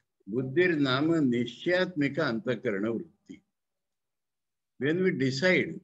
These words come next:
decision of two types. It is like this is one type of decision. I shall do like this is another type of decision. He is my friend. He is white,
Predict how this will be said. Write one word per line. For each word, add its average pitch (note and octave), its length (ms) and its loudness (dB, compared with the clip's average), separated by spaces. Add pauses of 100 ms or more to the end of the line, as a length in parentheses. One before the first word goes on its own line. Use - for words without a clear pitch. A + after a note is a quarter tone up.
(580)
decision E3 560 0
of D#3+ 200 0
two D3 160 0
types. - 440 -6 (500)
It B2 200 -6
is E3 220 4
like D#3 280 2
this F3 360 0
is C3+ 260 -2
one C#3 180 2
type C3 160 2
of B2 180 0
decision. G#2 440 -6 (1900)
I D#3 240 0
shall F3+ 260 2
do E3 140 2
like D3+ 280 2
this F3 240 0
is D#3+ 100 -2
another D#3+ 360 2
type B2+ 240 0
of A2 200 -2
decision. F#2 400 -8 (2000)
He C#3+ 80 0
is E3 140 2
my D#3+ 280 4
friend. B2+ 460 0 (720)
He C3+ 120 -2
is C#3 140 0
white, B2+ 480 0